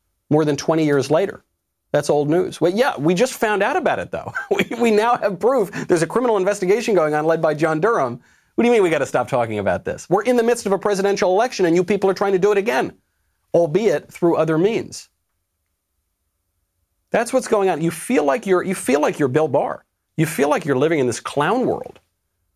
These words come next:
Looking around you saying, "Are you, Eric Swalwell, are you a, are you a real person? Valerie Jarrett, are you seriously saying this with your, Google, are you really, are you really saying these things?" That is the effect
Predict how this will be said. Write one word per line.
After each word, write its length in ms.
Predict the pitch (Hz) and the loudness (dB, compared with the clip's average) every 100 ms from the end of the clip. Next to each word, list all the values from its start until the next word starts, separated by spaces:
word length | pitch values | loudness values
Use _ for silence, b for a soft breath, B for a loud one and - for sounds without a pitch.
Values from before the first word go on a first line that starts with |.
| _ _ - | _ _ -2
Looking 340 | 147 202 233 | 0 2 2
around 340 | 170 147 208 226 | 2 2 0 -2
you 60 | |
saying, 220 | 160 139 | -2 -2
"Are 100 | - | 0
you, 300 | 151 214 320 - - - - - | 0 0 -2 -4 -16 -18 -6 -2
Eric 180 | 220 | -2
Swalwell, 380 | 247 247 233 139 | 0 0 2 2
are 40 | 113 | 0
you 140 | 214 | -2
a, 60 | 302 - - | -4 -4 -2
are 100 | 147 | 0
you 160 | 226 | 2
a 80 | 330 | 2
real 200 | 131 160 | 2 0
person? 400 | 170 117 - 113 _ _ b b _ | 0 -2 -4 -8 _ _ b b _
Valerie 300 | - 262 277 | -2 0 0
Jarrett, 300 | 233 269 - - | 0 0 0 -2
are 40 | |
you 140 | 196 | -2
seriously 480 | 302 - 269 277 - | -2 0 0 0 -2
saying 300 | 226 160 196 | 0 0 0
this 220 | 285 320 | -4 -6
with 160 | - - | -6 -6
your, 120 | - - _ _ _ _ | -8 -14 _ _ _ _
Google, 420 | - 339 214 98 - | 0 2 0 -2 -2
are 80 | 202 | 0
you 220 | 254 262 | 2 2
really, 380 | 269 285 262 - | 2 2 -2 0
are 100 | 175 | 0
you 180 | 202 | 2
really 180 | 220 220 | 2 2
saying 240 | 214 196 190 | 2 2 2
these 160 | 120 | 0
things?" 220 | - 69 | -4 -8
That 400 | - 117 151 208 | -4 -2 0 -2
is 100 | 190 175 | -2 0
the 120 | 190 | 0
effect 480 | 151 110 98 - | 0 -2 -4 -8